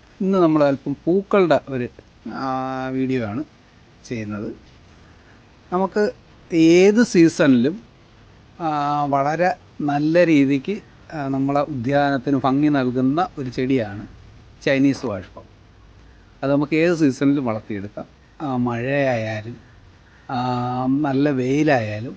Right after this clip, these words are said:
ഒക്കെ നമുക്ക്, ആ, വളർത്തിയെടുക്കാൻ പറ്റുന്ന, ആ, അതിമനോഹരമായിട്ട് നമ്മളെ ഗാർഡനെ അലങ്കരിക്കുന്ന ഒരു, ആ, ചെടിയാണ് ചൈനീസ് വാഴപ്പം.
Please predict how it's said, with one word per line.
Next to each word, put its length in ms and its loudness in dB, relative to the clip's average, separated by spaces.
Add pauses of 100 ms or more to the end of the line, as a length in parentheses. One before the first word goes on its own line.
(120)
ഒക്കെ 400 -2
നമുക്ക്, 460 4 (200)
ആ, 80 -4 (380)
വളർത്തിയെടുക്കാൻ 680 -2
പറ്റുന്ന, 460 -4 (640)
ആ, 140 -10 (120)
അതിമനോഹരമായിട്ട് 1080 2
നമ്മളെ 320 0
ഗാർഡനെ 520 -2 (160)
അലങ്കരിക്കുന്ന 800 0 (1040)
ഒരു, 220 2 (220)
ആ, 240 0
ചെടിയാണ് 560 -2 (220)
ചൈനീസ് 360 -4
വാഴപ്പം. 340 -10